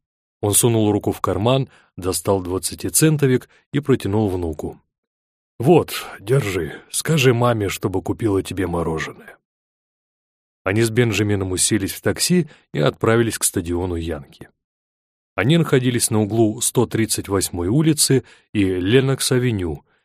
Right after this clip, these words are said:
и вокруг на тротуарах – было полно негров, липнувших к витринам и наслаждающихся тёплым майским солнышком. И Израиль говорил сыну:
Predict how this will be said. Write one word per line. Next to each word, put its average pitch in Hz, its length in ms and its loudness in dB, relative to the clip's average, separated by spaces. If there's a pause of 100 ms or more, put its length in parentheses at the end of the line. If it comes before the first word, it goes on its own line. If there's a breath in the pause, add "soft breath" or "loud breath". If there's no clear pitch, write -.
(120)
и 101 80 0
вокруг 143 520 2
на 131 120 -2
тротуарах – 123 720 2 (400 soft breath)
было 156 280 6
полно 127 380 2
негров, 92 760 -4
липнувших 104 580 -2
к - 60 -16
витринам 143 600 2 (340 soft breath)
и 147 80 -4
наслаждающихся 110 1000 0
тёплым 104 460 -2
майским 90 480 -2
солнышком. - 720 -8 (680)
И 90 120 -2
Израиль 143 360 4
говорил 123 440 2
сыну: - 440 -6